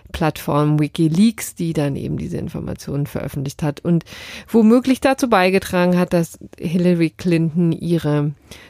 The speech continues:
die Wahl dann tatsächlich verloren hat, ne? Also vielleicht, um das auch nochmal zu sagen, Ausgangspunkt auch für die F-, Untersuchungen waren ja, dass tatsächlich sich die Geheimdienste in den Vereinigten Staaten einig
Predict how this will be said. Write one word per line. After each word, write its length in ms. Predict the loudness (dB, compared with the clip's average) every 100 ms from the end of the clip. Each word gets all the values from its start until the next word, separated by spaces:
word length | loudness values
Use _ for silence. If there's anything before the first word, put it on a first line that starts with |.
| _
die 120 | -4 0
Wahl 240 | 2 2
dann 240 | 0 -2
tatsächlich 460 | -2 -6 -6 -6 -6
verloren 540 | -4 -2 -2 -4 -4
hat, 260 | -6 -8 -12
ne? 260 | -8 -6 -4
Also 340 | -2 2 2 2 -4 -18 -20 -20 -12
vielleicht, 360 | -2 0 2
um 100 | 2
das 200 | 2 2
auch 100 | 4
nochmal 300 | 4 4 2
zu 120 | 0
sagen, 240 | 0 2 2
Ausgangspunkt 760 | 0 0 0 0 -2 0 0
auch 100 | -2
für 160 | -6 -4
die 160 | -2 -4
F-, 220 | -6 -18 -20 _ _ -20 -20 -16
Untersuchungen 800 | -4 0 2 2 0 4 4 4
waren 280 | 0 0 0
ja, 140 | 0
dass 280 | 0 -2 -6 -10 -8
tatsächlich 480 | -6 -4 -6 -8
sich 160 | -6 -8
die 160 | -6 -6
Geheimdienste 600 | -4 0 0 0 -2 0
in 80 |
den 120 | 0 0
Vereinigten 520 | -2 -2 -2 -4 -6
Staaten 420 | -4 -6 -2 -4
einig 540 | -2 0 2 0 -2